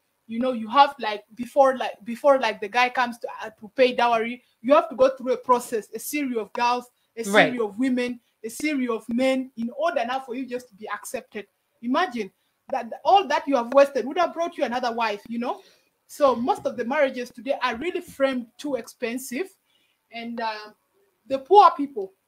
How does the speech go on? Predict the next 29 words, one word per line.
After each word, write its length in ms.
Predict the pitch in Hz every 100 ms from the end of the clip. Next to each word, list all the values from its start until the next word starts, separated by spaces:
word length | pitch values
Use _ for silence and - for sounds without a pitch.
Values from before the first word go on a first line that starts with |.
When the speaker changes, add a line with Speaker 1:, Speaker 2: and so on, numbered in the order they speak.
| _
Speaker 1:
like 260 | 220 220 208
those 280 | 262 320 -
without, 760 | 226 226 - 240 208 - - _ _ _ _ 220
really 400 | 247 311 277 277 254
end 240 | 254 233
up, 200 | 220 220
like, 260 | 214 208 196 190
dying 460 | 208 269 277 226 202
without 340 | 202 254 269
even 200 | 262 214
getting 300 | 208 269 240
a 40 |
wife. 380 | 196 214 196 190 _ _ _ -
And 220 | 262 254
yet, 340 | 277 349 - _ _ _ _
according 480 | 233 311 320 285 262
to 40 |
the 140 | 220 233
South 240 | 277 277
Sudan 280 | 269 240 240
Constitution, 600 | 233 226 - 262 - 311 453 _ _ _ _ _ _ _
in 100 | 226
the 80 | 226
Bill 220 | 247 285
of 120 | 220
Rights, 280 | 240 233 226
that's 260 | - 247 -
Article 280 | 240 - 208
sixteen, 480 | - - - 285